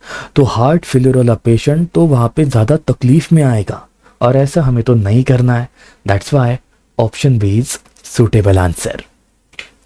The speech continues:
Which of the following is a complication associated with use of sulfonyl urea? अगर आप sulfonyl urea कैटेगरी के ड्रग्स को यूज़ करेंगे तो सबसे बड़ी दिक्कत आपको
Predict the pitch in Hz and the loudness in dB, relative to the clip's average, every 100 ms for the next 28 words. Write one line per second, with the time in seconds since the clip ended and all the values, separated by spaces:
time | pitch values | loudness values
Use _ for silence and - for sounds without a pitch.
0 | - _ _ _ _ _ 101 185 269 240 | -20 _ _ _ _ _ -2 0 2 0
1 | - 160 151 170 165 165 170 - 104 107 | 0 2 2 2 2 0 -2 -8 -6 -4
2 | 147 151 156 165 143 143 143 151 143 147 | 0 0 0 0 0 0 -2 0 0 0
3 | 147 135 110 127 147 147 - 104 - 135 | 2 2 2 2 2 -2 -2 -2 0 2
4 | 139 143 120 127 127 127 135 _ _ _ | 4 2 4 2 4 0 -2 _ _ _
5 | _ _ _ _ _ 127 123 139 - 117 | _ _ _ _ _ -4 0 0 0 -2
6 | 107 147 156 170 131 131 139 120 120 123 | -2 0 2 4 4 2 0 -2 0 0
7 | 127 139 123 117 - 139 117 123 - - | 0 0 0 -4 -2 0 2 0 -2 0
8 | 123 175 143 101 _ - _ - 131 190 | 2 4 2 -2 _ -20 _ -6 -4 -4
9 | - - 170 139 120 117 - 120 101 - | -6 -4 0 2 0 -2 -2 -2 -2 -4
10 | 165 | -4